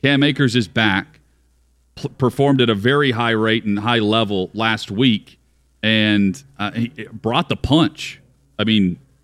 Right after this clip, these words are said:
he sent one guy out on a cart because of the, the lick that he laid to Budda Baker. So I, I think he can set the tone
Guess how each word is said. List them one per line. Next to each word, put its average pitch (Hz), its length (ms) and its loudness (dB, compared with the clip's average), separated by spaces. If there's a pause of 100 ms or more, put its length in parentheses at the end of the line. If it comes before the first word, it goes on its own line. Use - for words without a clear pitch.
(380)
he 110 320 -6
sent 139 300 -2
one 135 280 2
guy 113 460 0 (200)
out 123 160 0
on 131 100 0
a 165 60 -2
cart 147 520 -6 (360)
because 113 320 0
of 101 360 -6
the, 101 160 -4
the 110 120 -2
lick 113 300 0
that 104 100 -2
he 107 100 -2
laid 95 440 -2 (520)
to - 60 0
Budda 110 280 2
Baker. 98 560 -4
So 98 480 0 (120)
I, 104 240 -2 (440)
I 127 120 2
think 139 220 0
he 143 100 -4
can 117 240 0
set - 260 -2
the - 60 -8
tone 101 580 0